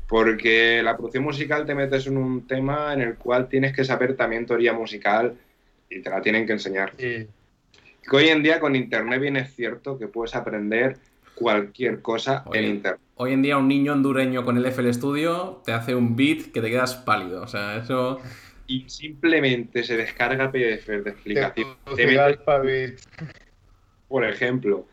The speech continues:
Speaker 1: O sea que eso, pero bueno, lo veo necesario para la producción musical que las primeras nociones te las enseñen, para no ir tan
Speaker 2: Claro.
Speaker 1: perdido.
Speaker 2: Sí, sí, ahora que lo dices, eh,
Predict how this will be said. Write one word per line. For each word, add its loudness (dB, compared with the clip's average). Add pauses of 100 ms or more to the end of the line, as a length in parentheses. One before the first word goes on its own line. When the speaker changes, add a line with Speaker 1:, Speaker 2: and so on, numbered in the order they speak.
(720)
Speaker 1:
O -12
sea 0
que 4
eso, 4
pero 0
bueno, -4 (340)
lo -4
veo 0
necesario -4
para -2
la -2
producción -4
musical 2
que 0
las -2
primeras -4
nociones -4
te -6
las -2
enseñen, -6 (280)
para 4
no 2
ir 2
tan 0
Speaker 2:
Claro. 0
Speaker 1:
perdido. -8 (960)
Speaker 2:
Sí, -8
sí, -4
ahora 2
que 0
lo 0
dices, -2
eh, 2